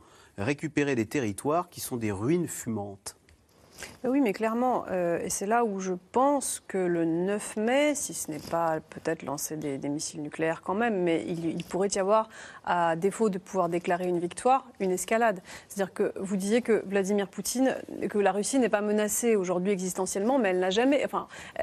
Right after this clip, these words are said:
Speaker 2: elle, elle n'a pas été menacée depuis le départ par l'otan. Or, si aujourd'hui Vladimir Poutine a lancé une guerre en Europe sans précédent depuis la Seconde Guerre mondiale, c'est parce qu'il disait que l'otan est en train de menacer la Russie.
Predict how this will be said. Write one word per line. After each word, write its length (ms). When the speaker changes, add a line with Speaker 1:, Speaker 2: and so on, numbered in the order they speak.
Speaker 2:
elle, 260
elle 100
n'a 120
pas 160
été 140
menacée 380
depuis 240
le 80
départ 360
par 180
l'otan. 380
Or, 180
si 120
aujourd'hui 380
Vladimir 380
Poutine 340
a 60
lancé 360
une 120
guerre 420
en 80
Europe 300
sans 140
précédent 420
depuis 180
la 120
Seconde 180
Guerre 160
mondiale, 320
c'est 220
parce 200
qu'il 140
disait 300
que 80
l'otan 340
est 120
en 100
train 180
de 60
menacer 360
la 100
Russie. 320